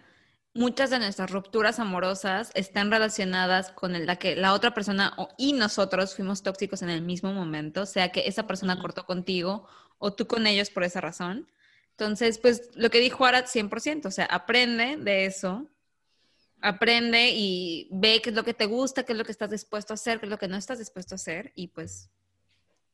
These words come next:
Speaker 1: move on.
Speaker 2: Yo creo
Speaker 1: Sí.
Speaker 2: que sí, de acuerdo, pero yo creo que el tema de la toxicidad es un poco más complejo porque,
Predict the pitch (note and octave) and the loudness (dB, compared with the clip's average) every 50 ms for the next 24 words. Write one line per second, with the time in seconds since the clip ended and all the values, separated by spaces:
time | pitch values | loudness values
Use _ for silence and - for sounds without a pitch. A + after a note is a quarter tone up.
0 | _ _ - A#3 A#3 A#3 B3 D4+ C#4+ A#3 A#3+ - - _ _ _ _ _ _ _ | _ _ -4 -2 -2 0 2 2 2 0 -2 -6 -12 _ _ _ _ _ _ _
1 | _ _ _ _ _ _ _ - G3+ F#3+ B3 B3+ B3 C#4 C4+ C#4 C#4 - D4+ D4+ | _ _ _ _ _ _ _ -6 0 4 4 4 6 6 6 4 4 2 0 2
2 | D#4 D#4 D4+ - - - - - - G#3+ G3 - - - A3 F#3+ D#3+ - - _ | 2 2 2 0 -4 -10 -16 -14 -14 -14 -14 -2 2 2 2 2 2 -4 -8 _
3 | - - G3 G3 G3 - A3+ A3+ A3 B3+ B3+ C4 B3 G#3+ G#3 G#3 A3+ C#4 C#4 C#4+ | 2 4 4 4 4 4 4 4 4 4 4 4 6 6 6 6 4 4 2 2
4 | - C4+ A#3+ B3+ A3+ G#3+ G#3+ A3 A3+ A3+ A3 - - - G3 F3 G3 F#3 F3+ E3+ | 2 0 2 2 2 4 4 4 4 4 2 0 -6 -2 2 4 6 6 6 6
5 | F3 F#3 - - - E3+ - G3 F#3+ F#3+ G3 G#3 - A3+ G#3 F3+ G3+ G3 - G#3+ | 4 2 0 -2 -6 -2 2 4 6 6 6 4 4 0 0 0 0 -2 0 0
6 | G#3 G3+ G3 G3 F#3+ - - - A3 G#3 G3+ F3+ A#3+ B3 A#3+ A3 - - D#3 D#3+ | 0 2 2 0 0 -2 -2 -2 0 0 0 0 2 2 2 2 0 -2 -4 -4
7 | F#3+ C#4+ - - _ _ _ _ _ _ _ _ _ _ _ _ _ _ _ - | -4 -6 -8 -12 _ _ _ _ _ _ _ _ _ _ _ _ _ _ _ 4
8 | G#3+ G#3 G3+ G3+ G3 G3+ - G3+ G3 G3 F#3+ G3 F#3+ - - - | 6 6 6 6 4 2 2 4 6 6 6 6 4 0 -6 -14